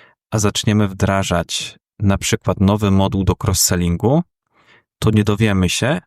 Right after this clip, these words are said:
czy to wdrożenie, usprawnienie pomogło nam, czy też nie. To samo dotyczy się też kosztów. Jeśli nie mierzymy roasu i kosu,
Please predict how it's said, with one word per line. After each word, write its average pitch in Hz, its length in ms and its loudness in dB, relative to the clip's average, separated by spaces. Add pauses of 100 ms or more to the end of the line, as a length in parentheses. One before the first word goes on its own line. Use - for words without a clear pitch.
(120)
czy - 140 -8
to 104 160 -2
wdrożenie, 98 680 0
usprawnienie 90 800 0 (540)
pomogło 92 480 2
nam, 139 240 2 (160)
czy - 160 -4
też - 240 -2
nie. - 180 -4 (960)
To 139 120 0
samo 95 640 0 (120)
dotyczy 127 460 0
się - 140 -2
też - 200 -2
kosztów. - 640 -6 (1000)
Jeśli 107 400 2
nie 107 100 6
mierzymy 101 400 2
roasu 101 580 0
i 107 120 -4
kosu, 120 560 0